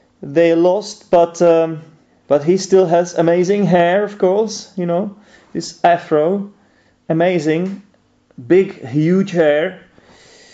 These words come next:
M is for Marcelo. This is another Brazilian player, like David Luiz. He has amazing hair too.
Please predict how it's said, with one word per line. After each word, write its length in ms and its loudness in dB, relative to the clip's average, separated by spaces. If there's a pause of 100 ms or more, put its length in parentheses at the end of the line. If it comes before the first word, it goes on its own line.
(400)
M 260 2
is 160 -2
for 160 2
Marcelo. 760 2
This 140 -4
is 120 -8
another 420 2
Brazilian 600 0
player, 460 0
like 240 -2
David 320 2
Luiz. 300 0
He 120 2
has 320 -2
amazing 520 0
hair 300 2
too. 500 -2